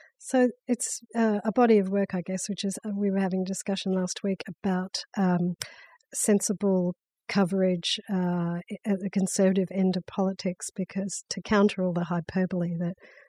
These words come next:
has come with this election campaign in the U S. So I've been reading quite a lot of the writers who,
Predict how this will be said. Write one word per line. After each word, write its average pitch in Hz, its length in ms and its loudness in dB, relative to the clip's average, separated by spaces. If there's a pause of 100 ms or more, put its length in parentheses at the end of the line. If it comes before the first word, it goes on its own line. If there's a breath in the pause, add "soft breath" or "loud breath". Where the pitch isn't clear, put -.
(160 loud breath)
has 175 260 -2
come 180 280 0
with 170 100 -4
this 180 220 -4
election 175 340 -4
campaign 175 400 0
in 170 100 0
the 170 120 0
U 175 160 2
S. 170 160 -6 (260 loud breath)
So - 160 -2
I've 208 180 2
been 214 200 6
reading 214 260 4
quite 190 200 0
a - 20 2
lot 185 120 0
of 180 120 -2
the 180 120 0
writers 180 400 -4
who, 196 80 -6